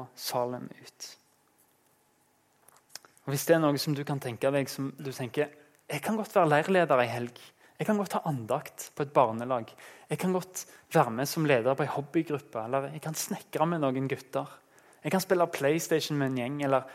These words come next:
hva som helst. Så gå bak der etterpå, så treffer du Maria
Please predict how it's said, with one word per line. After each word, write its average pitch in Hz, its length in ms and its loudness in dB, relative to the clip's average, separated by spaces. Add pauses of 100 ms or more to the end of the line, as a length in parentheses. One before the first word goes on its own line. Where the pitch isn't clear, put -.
(380)
hva 202 160 -2
som 196 160 -4
helst. - 480 -4 (920)
Så - 200 -8
gå 156 100 2
bak 147 300 2
der 131 180 2
etterpå, 127 300 -8
så 139 160 -10
treffer 143 320 -6
du 135 80 0
Maria 135 500 -2